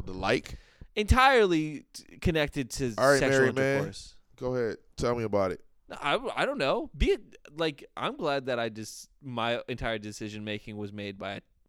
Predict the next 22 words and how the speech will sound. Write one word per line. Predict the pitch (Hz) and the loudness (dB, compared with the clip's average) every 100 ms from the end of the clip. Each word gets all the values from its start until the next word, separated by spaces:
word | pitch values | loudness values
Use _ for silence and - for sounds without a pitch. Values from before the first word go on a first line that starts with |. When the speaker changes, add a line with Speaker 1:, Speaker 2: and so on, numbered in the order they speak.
| - | -8
Speaker 2:
basically | 113 117 113 120 107 | -6 -6 -10 -8 -6
a | 101 | -8
child | - 92 92 107 | -8 -6 -2 -2
with | 107 - | -4 -10
an | 95 | -12
underve-, | 101 101 101 104 98 110 | -12 -10 -10 -10 -10 -10
underdeveloped | 107 107 101 98 104 80 87 | -8 -8 -10 -10 -8 -10 -6
brain. | 95 98 127 143 _ - | -4 -2 -6 -10 _ -18
I'm | 107 | -10
talking | 127 107 | -6 -4
about | 107 90 | -4 -6
myself, | 98 - 101 120 - | -8 -6 -4 -6 -10
not | 101 98 | -10 -6
about | 101 | -6
her. | 104 110 - _ - - | -4 -6 -8 _ -20 -2
But | 139 | 2
you | 143 | 4
know | |
what | 135 | 2
I | |
mean? | 147 160 | 0 -2
Like, | 135 113 - | -2 -2 -4